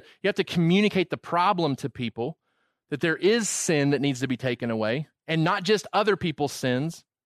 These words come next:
but, but your personal sins as well, right? Because we live in a culture where people constantly compare themselves to others, and the gospel certainly would be needed by other people, but maybe not me. So we have to communicate that there are sins that need to be taken away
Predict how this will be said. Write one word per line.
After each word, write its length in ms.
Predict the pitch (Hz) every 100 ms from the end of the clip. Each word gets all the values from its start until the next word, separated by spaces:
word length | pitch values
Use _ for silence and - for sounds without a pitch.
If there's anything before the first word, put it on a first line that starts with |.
| _
but, 220 | 165 -
but 140 | 135 143
your 240 | 147 190
personal 440 | - 180 135 156 135
sins 280 | 156 147
as 160 | 160 143
well, 260 | 131 139 - _ _ _ _
right? 160 | 147 175
Because 200 | 175 151
we 100 | 151
live 160 | 160 180
in 60 |
a 40 | 175
culture 300 | 180 - 165
where 60 |
people 380 | 175 156 143 127 _ _ _ _ _ _ -
constantly 440 | 196 196 202 190
compare 320 | 196 185 151
themselves 400 | 147 131 143 131
to 100 | -
others, 360 | 120 123 151 - _ _ _ _ -
and 100 | 151
the 40 |
gospel 360 | 151 165 - 175
certainly 480 | 185 185 180 180
would 180 | 170 160
be 140 | 160 165
needed 260 | 165 170
by 140 | 160 -
other 280 | 175 196 190
people, 500 | - 131 120 127 139
but 100 | 127
maybe 240 | 139 143 147
not 260 | 135 131
me. 200 | 120 117
So 140 | 131 151
we 80 | 131
have 240 | 170 196
to 80 | 202
communicate 420 | 190 190 180 170
that 60 | 151
there 180 | 151
are 60 | 139
sins 480 | - - 190 202 170
that 100 | 151
need 140 | 165
to 80 | 170
be 80 | 165
taken 280 | 165 160 156
away 360 | 143 131 143